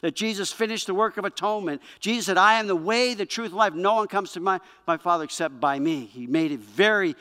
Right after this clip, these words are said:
very exclusive and simple. And so, is that true? If you don't know that answer this,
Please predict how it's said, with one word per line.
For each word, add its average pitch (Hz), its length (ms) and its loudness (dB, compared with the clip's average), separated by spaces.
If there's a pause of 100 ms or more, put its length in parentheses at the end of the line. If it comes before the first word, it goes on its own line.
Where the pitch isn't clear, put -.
(140)
very 160 520 2 (340)
exclusive 156 600 -6
and 113 160 -12
simple. 120 400 -10 (2000)
And 147 120 -6
so, 185 320 0
is 208 240 2
that 226 240 0
true? 196 400 -8 (2000)
If 151 180 -8
you 160 120 -4
don't 175 280 2
know 165 240 0
that 160 240 0
answer 156 360 -8 (180)
this, - 260 -12